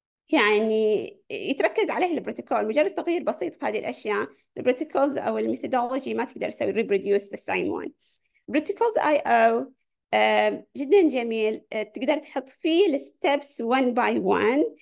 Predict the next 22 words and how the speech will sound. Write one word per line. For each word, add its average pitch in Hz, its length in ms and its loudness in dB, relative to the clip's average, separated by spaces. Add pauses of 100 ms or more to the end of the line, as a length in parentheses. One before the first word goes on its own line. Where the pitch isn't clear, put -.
(220)
بالضبط 226 440 0
تقدر 233 160 -2
تحط - 220 -12
فيه - 140 -2
صور. 269 520 2 (500)
Again، 262 460 0
هذا 240 180 -2
وقت - 180 -8
الكورونا 240 460 -4
واجد 226 420 -2
اشتهر 254 540 -2
للناس 208 340 2
اللي 208 120 -6
كانت 202 200 -4
تسوي 196 380 0
extraction 190 460 -8
لل 190 220 -2
دي - 200 -6
إن - 40 -6
إيه 196 360 4
وتسوي 180 800 -2 (360)
يعني، 196 320 2